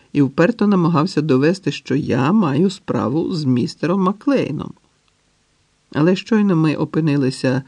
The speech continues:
один навпроти одного перед столом полісмена, як мій законослухняний супротивник виклав всю правду. Вона полягала в тому, що він, Пол Стаєр,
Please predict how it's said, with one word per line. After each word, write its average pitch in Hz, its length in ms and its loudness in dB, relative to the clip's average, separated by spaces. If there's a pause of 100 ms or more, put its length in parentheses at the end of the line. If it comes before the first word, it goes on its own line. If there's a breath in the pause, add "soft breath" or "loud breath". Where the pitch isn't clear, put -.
(360 soft breath)
один 139 440 2
навпроти 123 540 0 (120)
одного 139 500 2
перед - 300 -2
столом 127 440 0
полісмена, 156 760 -2 (840 soft breath)
як 190 220 2
мій 240 160 8
законослухняний 175 1040 2
супротивник 214 1120 0
виклав 156 560 0
всю - 380 -6
правду. - 580 -10 (580)
Вона 202 200 2
полягала 190 480 0
в - 80 -4
тому, 165 360 0
що - 240 -2
він, 135 340 -2 (580 soft breath)
Пол 202 200 4
Стаєр, 143 560 -6